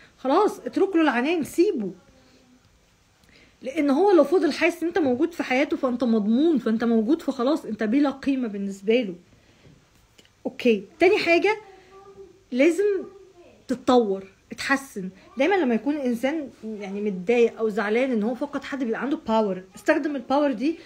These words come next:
ان انت تحسن وتطور، وان انت تكبر في كل مجالات في حياتك، في شكلك،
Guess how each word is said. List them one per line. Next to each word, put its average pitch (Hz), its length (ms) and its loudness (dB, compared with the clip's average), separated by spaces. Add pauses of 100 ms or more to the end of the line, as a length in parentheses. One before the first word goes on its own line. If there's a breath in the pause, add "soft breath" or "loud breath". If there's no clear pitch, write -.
(260 loud breath)
ان 233 100 -2
انت 311 160 -4
تحسن 277 520 -4
وتطور، 262 640 0
وان 214 160 0
انت 233 160 -4
تكبر 240 380 0
في 226 120 -10
كل 285 200 2
مجالات 220 340 -2
في - 60 -20
حياتك، 185 380 -10 (320 loud breath)
في - 80 -10
شكلك، 202 520 -4